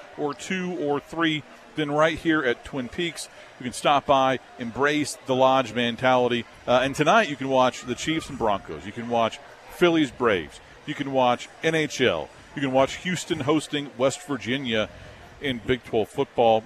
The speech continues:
and so much more. It's a great time. We always love coming here, um, and I love to have you here at Twin Peaks. Uh, we get this in the Yates Flooring Center chat line. Um,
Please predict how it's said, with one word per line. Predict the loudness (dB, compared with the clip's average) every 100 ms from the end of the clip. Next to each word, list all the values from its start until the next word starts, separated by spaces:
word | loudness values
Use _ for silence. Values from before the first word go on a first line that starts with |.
| -6
and | -10
so | -4 -2
much | -2 -4 -8
more. | -8 -8
It's | -8 0
a |
great | 2 2
time. | 2 2 0 -4 -2
We | 4
always | 4 4 2 2
love | 2 2
coming | -4 -6
here, | -4 -2 -2 -4 -10
um, | -6 -4 -4 -6 -14 -20 -20 -20 -20 -20 -20 -20 -20 -20 -20 -20 -20 -20 -20 -20 -10
and | -4
I |
love | -2 -2
to | -4
have | -4 -8
you | -16 -20 -20 -20 -20 -8
here | -6 -6
at |
Twin | -8 -12
Peaks. | -8 -10 -10 -20 -20 -20 -20 -20 -20 -20 -20 -20 -20 -20 -20 -20 -8 2
Uh, | 4 4
we |
get | 2
this | 4 4 4
in | 0
the |
Yates | 2 2 -2 -14 -20 -20
Flooring | -6 0 2 0 -2 -10 -20 -16
Center | -6 -6 -4 -4 -4 -8 -20 -16
chat | -4 2 2 2
line. | -2 -4 -8 -14 -20 -20 -20 -20 -20 -20 -20 -20 -10
Um, | -4 -2 0 0 0 -2 -6 -14